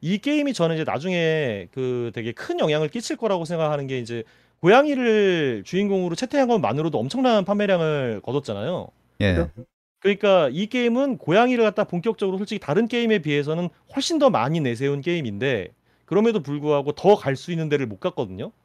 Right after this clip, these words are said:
Speaker 2: 예.
Speaker 3: 음.
Speaker 1: 그러니까 말씀하신 것, 중화로님이 말씀하신 것처럼 콜렉팅 요소도 고양이의 습성과 연관시키면 얼마나 좋아. 이런 부분까지도 점점 발전해 나가는 어떤 그 미래의 고양이 게임들의 어떤 그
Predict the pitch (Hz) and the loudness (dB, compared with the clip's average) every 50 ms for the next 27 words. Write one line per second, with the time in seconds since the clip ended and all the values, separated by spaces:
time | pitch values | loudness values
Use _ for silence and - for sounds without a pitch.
0 | _ _ _ _ _ _ _ - 190 175 151 131 117 107 101 98 110 - _ _ | _ _ _ _ _ _ _ 2 4 4 4 4 4 2 0 -2 -8 -14 _ _
1 | _ _ _ _ - 156 139 147 151 - 202 185 175 170 160 - - 190 208 214 | _ _ _ _ -2 0 2 2 2 2 2 0 0 0 -2 -2 0 0 2 2
2 | 202 196 185 180 160 135 135 127 123 - 151 143 139 143 139 135 - 135 131 127 | 2 2 0 0 0 0 0 0 0 0 -2 -2 -2 -2 -4 -4 -4 -2 -2 -2
3 | 113 - - _ _ - 285 330 370 359 - 320 269 233 202 170 185 160 175 170 | -4 -6 -12 _ _ -2 0 0 0 0 -2 0 0 0 0 0 -2 -2 -2 -2
4 | 156 - - 156 185 226 233 220 214 202 190 - - 208 196 190 170 135 135 139 | -2 0 2 2 4 4 4 4 2 0 -2 -2 -4 -4 0 0 2 2 2 0
5 | 147 143 - - 143 143 120 127 165 208 208 202 185 - - 123 110 92 85 - | 0 -2 -2 -6 -4 -2 -2 0 2 4 4 4 4 2 0 -2 -2 -2 -4 -4
6 | 139 170 226 240 233 196 180 165 180 165 - 180 170 151 160 165 196 247 277 - | 0 2 2 2 2 0 -2 -4 -6 -4 -2 -2 -2 -2 -2 -6 -6 -6 -8 -8
7 | _ _ _ _ _ _ - - 165 190 202 226 220 - - 127 131 - 175 180 | _ _ _ _ _ _ -8 -2 0 2 4 4 2 2 0 -4 -4 -2 -2 0
8 | 175 147 127 120 135 131 147 196 240 320 _ _ - 123 110 127 131 110 - 123 | 0 0 0 0 0 0 0 -2 -4 -6 _ _ -8 -6 -4 -4 -4 -6 -6 -6
9 | 110 139 180 220 254 247 233 214 180 - 143 156 170 175 170 147 - 165 156 151 | -4 -2 2 4 6 6 6 6 6 6 4 4 6 4 2 0 2 2 2 2
10 | 147 131 139 135 131 123 113 - 123 120 107 117 113 110 | 2 2 2 2 2 2 2 0 -2 -2 -2 -2 -2 -4